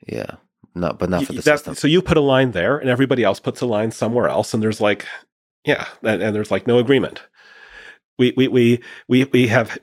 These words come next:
Speaker 2: had a pandemic on this planet with a few million people dead, which we will, which we may never know whether or not it was a lab leak, because there was definitely cover up. <laughs>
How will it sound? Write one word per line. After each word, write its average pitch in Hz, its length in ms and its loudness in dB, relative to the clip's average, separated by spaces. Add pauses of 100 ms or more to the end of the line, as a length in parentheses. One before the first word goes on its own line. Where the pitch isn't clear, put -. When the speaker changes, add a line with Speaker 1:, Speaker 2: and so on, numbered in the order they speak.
(220)
Speaker 2:
had 139 380 0 (800)
a 113 300 4 (180)
pandemic 131 600 2 (180)
on 135 140 2
this 151 140 0
planet 95 440 -6 (360)
with 101 380 0 (400)
a - 60 -10
few 127 160 4
million 156 240 4
people 156 320 2
dead, 92 320 -2 (560)
which 110 440 -2 (200)
we 117 120 0
will, 110 280 -4
which - 340 -8
we 117 100 0
may 123 160 2
never 165 280 2
know 165 260 2
whether 120 280 0
or 120 40 0
not 113 220 0
it - 80 -12
was 110 180 -4
a 107 80 0
lab 123 280 2
leak, - 340 -6
because 104 420 -4
there 104 220 -4
was 92 140 -4
definitely 117 460 -2
cover - 320 -4
up. - 260 -10
<laughs> - 0 -